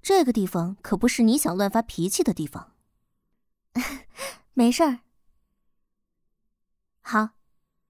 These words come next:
梁伯，夫人让你回来了，说有事情要交给你办理。老爷，老爷，小姐，小姐出事了。她，她，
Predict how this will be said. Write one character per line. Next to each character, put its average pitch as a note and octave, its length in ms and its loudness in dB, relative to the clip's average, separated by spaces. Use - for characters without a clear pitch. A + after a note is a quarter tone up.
梁 B3 320 2
伯， A#3+ 260 0
夫 - 200 -2
人 D#4+ 140 4
让 D#4+ 160 2
你 C4+ 60 4
回 A3 200 -2
来 C4+ 200 2
了， A#3 180 -2
说 - 180 0
有 C#4+ 140 4
事 - 220 -4
情 - 180 -2
要 A#3 100 2
交 A#3 140 0
给 A#3 140 0
你 A3 80 0
办 A3 240 0
理。 G3+ 180 -2
老 D4+ 180 4
爷， E4+ 260 2
老 D#4 220 6
爷， F4 160 4
小 - 240 0
姐， D#4+ 240 0
小 - 180 4
姐 F4+ 120 0
出 G4+ 180 4
事 G#4+ 260 4
了。 C#4+ 340 -2
她， - 500 0
她， - 20 -4